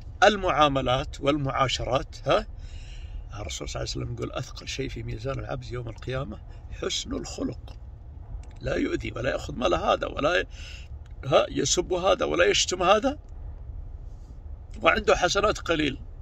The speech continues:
من العبادات، يكفي. هذا خلاص يدخل الجنة ما شاء الله مثل الصاروخ، لأن ال-، ال-، أقوى كمان، لأن المعاملات يعني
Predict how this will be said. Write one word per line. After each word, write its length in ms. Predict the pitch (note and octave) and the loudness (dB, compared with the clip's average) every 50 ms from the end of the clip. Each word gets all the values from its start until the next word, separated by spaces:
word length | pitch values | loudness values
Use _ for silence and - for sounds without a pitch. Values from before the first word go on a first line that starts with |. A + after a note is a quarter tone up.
| - - | -6 -2
من 100 | C#3 C#3 | 0 2
العبادات، 680 | C#3 B2+ B2 C3+ C3 D3 D3 C3 C#3+ B2+ G#2+ - - - - - - - - - - - - - - - - - - - - - - - - - - - - - - - - - - - - - - - - - | 2 2 2 6 8 8 8 10 8 6 6 4 -4 -10 -10 -10 -10 -10 -10 -10 -10 -10 -10 -10 -10 -8 -8 -8 -8 -10 -10 -12 -12 -12 -10 -10 -8 -8 -8 -8 -10 -12 -12 -12 -12 -10 -10 -10 -10 -8 -4 -2
يكفي. 320 | C3+ C3 - - - - - - - - - - - - - - - - - - - - - - - - - - - - - - | -2 -2 -2 -4 -10 -10 -10 -10 -12 -12 -10 -12 -10 -8 -8 -8 -8 -10 -10 -10 -10 -10 -10 -10 -10 -10 -10 -10 -12 -12 -10 -10
هذا 260 | G2+ - - - - | -8 -8 -8 -8 -6
خلاص 520 | - C3 B2 A2+ G#2+ - - - - - | -6 -4 -4 -4 -4 -6 -6 -8 -8 -6
يدخل 320 | B2 A#2+ - - - A#2 G#2+ | -6 -6 -6 -6 -6 -4 -4
الجنة 460 | G#2+ A2 B2+ B2+ B2 A#2 A2 G#2 - - - - - - - - - - - - - - - - | -4 -2 -2 -2 -2 -2 -4 -6 -8 -10 -12 -12 -12 -12 -12 -12 -12 -12 -12 -12 -10 -10 -10 -8
ما 60 | - G2+ | -6 -6
شاء 180 | - - G#2+ | -4 -4 -2
الله 160 | - B2+ B2+ | -2 0 0
مثل 240 | A2+ A2+ A2+ - - | 0 -2 -6 -8 -6
الصاروخ، 680 | - - - - - - A2 G#2 - - - - - - - - - - - - - | -6 -4 -4 -4 -4 -4 -4 -6 -6 -8 -10 -10 -12 -12 -12 -12 -12 -12 -12 -12 -10
لأن 180 | - - - A#2+ | -8 -6 -4 -4
ال-، 260 | A#2 A2+ - - - | -4 -4 -4 -6 -4
ال-، 320 | - - - - - - - - - - - - - - - - - - - | -4 -4 -4 -2 -4 -4 -4 -6 -12 -12 -12 -12 -12 -12 -12 -12 -4 -2 0
أقوى 280 | D#3+ - - A#2+ G#2 - | 0 0 0 -4 -4 -4
كمان، 300 | - - - - - - - - - - - - - - - - | -6 -8 -8 -8 -8 -8 -8 -8 -10 -10 -10 -10 -10 -8 -6 -4
لأن 280 | A#2 A#2 A#2 A#2 A#2+ | -2 -2 -2 0 -2
المعاملات 1080 | A#2+ A#2 A2+ A2 G#2 G2+ G#2+ A2 A#2+ B2+ C3 B2 A#2+ B2 C3+ C#3 - A2 - - - - - - - - - - - - - - - - - - | -2 -2 -2 -4 -6 -6 -6 -4 -2 -2 0 0 2 2 4 2 2 0 -6 -10 -10 -12 -12 -12 -12 -12 -12 -12 -12 -14 -14 -14 -12 -12 -10 -10
يعني 840 | - A2+ G#2+ G#2+ G#2+ G#2 G2+ G2+ G#2 G#2 G2+ G2 G2 F#2+ F#2 F2+ | -8 -6 -6 -6 -6 -8 -8 -10 -10 -10 -10 -10 -10 -10 -10 -12